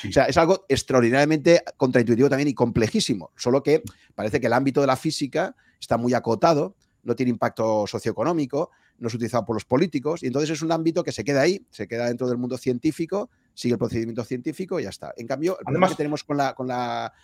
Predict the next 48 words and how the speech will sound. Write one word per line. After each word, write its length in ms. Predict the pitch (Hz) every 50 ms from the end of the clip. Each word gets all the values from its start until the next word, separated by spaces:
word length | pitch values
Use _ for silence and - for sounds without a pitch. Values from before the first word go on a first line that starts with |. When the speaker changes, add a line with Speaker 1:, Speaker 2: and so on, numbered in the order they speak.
| _ _
Speaker 2:
con 140 | - 120 117
la 220 | 117 117 117 110
po-, 200 | 101 - 107 -
economía 480 | 107 110 - - 110 113 117 151 151 135
y 40 | 123
con 80 | 127 113
la 100 | 107 101
política 320 | 123 123 123 135 139 139
es 80 | 120 -
eso, 180 | 127 - -
que 60 | 95
están 240 | 98 - - 127 123
tan 160 | - 143 160
imbricadas 600 | 165 151 139 139 127 110 - 147 123 113 139 151 -
y 20 | -
están 200 | - 117 117 120
tan 100 | 123 120
intra-, 320 | 120 117 113 110 107 - _ _ _ _ _ _
que, 160 | - 104 95
que, 160 | - 110 92
que 100 | - -
ahí 220 | 92 101 120 127 123
es, 80 | 117
no 100 | 117 123
podemos 240 | 123 135 131 127 -
sustraernos, 560 | - 117 - - 95 104 120 104 92 87 92
¿no? 100 | 101 123
a, 220 | 127 104 92 92 -
a 100 | - 101 107
ese 160 | - - 101
debate. 420 | 98 92 107 117 - - 80 - _ _ _ _ _ _ _ _ _ -
Speaker 1:
No, 180 | 240 - 120
y 40 | 123 120
el 200 | 117 123 113 110
otro 220 | 120 131 131 135
es 100 | 131 - -
fácilmente 460 | - 151 139 - 131 131 131 131 -
comprobable. 720 | - - 110 - 123 113 123 120 117 110 - - - _ _ _ _ _ _ _ -
Speaker 2:
Ujú. 120 | 101 90 -
Speaker 1:
Si 140 | - - 113
el 60 | 107
avión 220 | 110 113 117 113 123
vuela 220 | 127 143 147 147
o 40 | 143
no 100 | 139 117
vuela, 320 | 110 - 117 117 117 - - -
si 200 | - - 107 107
el 840 | 107 104 104 104 104 104 104 104 107 104 107 107 110 107 107 104 104